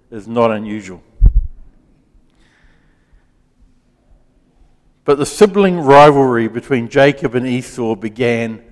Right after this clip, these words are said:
very, very early. As we read a few weeks ago, the babies jostled with each other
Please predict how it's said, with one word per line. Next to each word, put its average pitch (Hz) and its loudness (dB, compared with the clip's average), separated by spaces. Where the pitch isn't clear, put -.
very, 123 0
very 104 -6
early. 95 -6
As 117 -4
we 135 -2
read 135 2
a - -6
few 135 -4
weeks 147 -4
ago, 117 -2
the 113 -4
babies 131 0
jostled 135 -2
with 120 -10
each 117 -10
other 127 -2